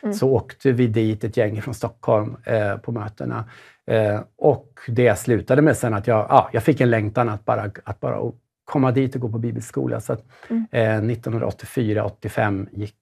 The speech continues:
Speaker 2: jag,
Speaker 1: Det var alldeles i
Speaker 2: eh,
Speaker 1: början
Speaker 2: bibelskola.
Speaker 1: där.
Speaker 2: Ja,
Speaker 1: Mm.
Speaker 2: så det var andra året som, som, liksom, bibelskolan var igång då.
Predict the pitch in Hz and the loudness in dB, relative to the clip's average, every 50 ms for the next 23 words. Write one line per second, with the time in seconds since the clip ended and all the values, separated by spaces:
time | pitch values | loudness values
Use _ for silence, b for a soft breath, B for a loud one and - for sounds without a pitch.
0 | _ - - 52 - - - - 240 220 208 208 220 - 247 214 208 202 196 214 | _ -8 -6 -6 -6 -8 -8 -2 2 4 4 4 2 -2 -2 0 0 2 2 2
1 | 247 262 226 - - - - - - _ - 135 165 202 220 220 233 269 - - | 0 0 0 -2 -2 -4 -6 -8 -10 _ 2 4 4 4 4 0 -4 -6 -6 0
2 | 147 139 131 - - 151 131 123 113 110 117 120 117 120 123 131 131 120 117 113 | 2 4 4 4 4 4 4 4 2 2 2 2 2 0 0 0 0 -2 -2 -4
3 | - - - - 120 113 113 113 - - - 120 117 120 120 117 113 - - 131 | -6 -10 -10 -8 -8 -6 -8 -8 -12 -12 -10 -8 -8 -8 -10 -10 -14 -12 -10 -8
4 | 123 110 110 117 107 - - - - - - 57 57 - - - 120 - - 123 | -6 -6 -6 -8 -10 -12 -12 -12 -10 -10 -10 -10 -10 -10 -8 -8 -8 -8 -10 -12
5 | 120 | -14